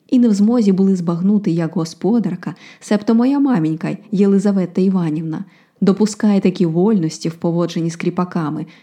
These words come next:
вбачаючи в цьому аж ніяк не прогресивність і новий лад, а безлад. Бо кріпаки зі своєю хлопською мовою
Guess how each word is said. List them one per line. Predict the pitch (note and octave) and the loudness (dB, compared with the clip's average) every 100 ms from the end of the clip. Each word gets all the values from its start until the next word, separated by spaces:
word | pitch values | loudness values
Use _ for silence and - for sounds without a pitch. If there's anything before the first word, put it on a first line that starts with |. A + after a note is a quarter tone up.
| _ _ - | _ _ -8
вбачаючи | F#3+ F#3 G#3+ A#3+ B3+ A#3 G#3 | -4 -2 -2 -2 -4 -4 -6
в | |
цьому | - A#3 A3 G#3+ | -4 -2 0 0
аж | G#3+ G3+ | -2 2
ніяк | A3+ A#3 A3+ | 2 2 0
не | A3+ | -2
прогресивність | A3 A3 A#3 A#3+ - B3+ F#3 D#3 - - | 0 0 0 -2 -2 -2 0 -4 -6 -6
і | |
новий | F3 E3+ E3+ | -4 0 -2
лад, | D#3+ D#3+ D3+ - _ _ _ | -2 -4 -6 -14 _ _ _
а | - | -4
безлад. | F3+ G#3+ G#3 D#3+ D3 D3+ - _ _ _ | 0 0 0 -2 -6 -10 -16 _ _ _
Бо | F#3 G3+ | 2 2
кріпаки | G#3 G3 G3 F3+ - B3 B3+ - _ _ - | 4 2 0 -4 -2 -2 -2 -8 _ _ -4
зі | E3+ | -2
своєю | F3+ F#3 F#3 F3 | -2 0 0 0
хлопською | F3+ G3+ F3+ E3 - E3+ F3+ | 0 0 0 -2 -6 -2 2
мовою | F#3 F3 D3+ - | 2 0 -2 -6